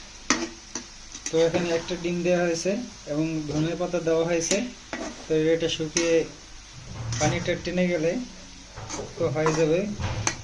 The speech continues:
বাঁধাকপি ভাজি। তো এখানে নেওয়া হয়েছে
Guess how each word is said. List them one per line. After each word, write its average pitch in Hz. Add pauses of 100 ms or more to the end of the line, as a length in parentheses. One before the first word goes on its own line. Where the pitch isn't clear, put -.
বাঁধাকপি 156
ভাজি। 147 (1400)
তো 170
এখানে 185
নেওয়া 180
হয়েছে 180